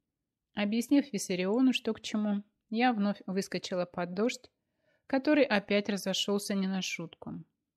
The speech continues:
Машина Ника теперь стояла напротив входа в бар. Я устроилась в салоне рядом с ним, и мы поехали к моему дому. Ник молчал. Приткнув машину недалеко от моего подъезда,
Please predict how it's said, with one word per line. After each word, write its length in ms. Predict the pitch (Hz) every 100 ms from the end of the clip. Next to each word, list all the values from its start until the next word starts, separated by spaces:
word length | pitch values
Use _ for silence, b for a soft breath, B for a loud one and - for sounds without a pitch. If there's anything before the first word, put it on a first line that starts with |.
| _ _ _ _ 190
Машина 460 | 190 - 196 185
Ника 240 | 208 254 208
теперь 260 | 190 196
стояла 440 | 190 190 196 226 208
напротив 520 | 180 - 196 - -
входа 400 | - - 180 185
в 120 | 190 190
бар. 280 | 175 - _ _ _ _ _ _ _ 262
Я 180 | 269
устроилась 580 | 262 - 220 220 214 208
в 60 | -
салоне 460 | 202 190 202 190
рядом 320 | 185 180 175 180
с 120 | -
ним, 280 | 226 247 - _ _ _ _
и 100 | -
мы 160 | 214 254
поехали 460 | 208 190 190 208 202
к 80 |
моему 360 | 196 180 170 180
дому. 440 | 175 165 156 165 - _ _ _ _ _ _ _
Ник 260 | 190 190 202
молчал. 560 | 190 190 - 180 165 - _ _ b b b b
Приткнув 540 | - 233 - 262 302 233
машину 460 | 220 - 240 233
недалеко 500 | 214 196 196 196 -
от 140 | 220 214
моего 260 | 190 185
подъезда, 680 | 196 185 196 226 214 214